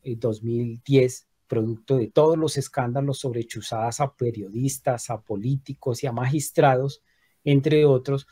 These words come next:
es una información que se encuentra en el Archivo Nacional y que, eh,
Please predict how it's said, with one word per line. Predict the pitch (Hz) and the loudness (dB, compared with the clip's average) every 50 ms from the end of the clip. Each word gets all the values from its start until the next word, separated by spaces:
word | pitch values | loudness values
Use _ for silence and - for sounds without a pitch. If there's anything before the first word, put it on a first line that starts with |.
| _ _ _ _ _ - | _ _ _ _ _ -10
es | 139 127 | -6 -2
una | 156 156 | 0 0
información | 151 143 165 151 135 123 113 - 123 117 | 0 2 0 0 0 0 -2 -4 -6 -6
que | - 135 | -6 -6
se | 135 139 | -4 -4
encuentra | 123 - - 117 107 123 131 135 | -4 -4 -6 -6 -4 -2 -2 -2
en | 135 | -2
el | 127 | -2
Archivo | 120 107 - - - 110 113 | -4 -6 -6 -6 -6 -6 -4
Nacional | 127 135 123 - - 117 107 117 139 160 170 - _ _ _ | -4 -4 -6 -6 -8 -8 -6 -4 -4 -4 -6 -8 _ _ _
y | - 143 143 135 - - | -4 -2 -2 -2 -4 -4
que, | - 139 127 127 117 107 104 - _ _ _ _ _ _ _ - | 0 2 2 2 0 -2 -6 -10 _ _ _ _ _ _ _ -8
eh, | 151 131 123 120 113 110 110 113 | -4 -2 -2 -2 -2 -4 -6 -8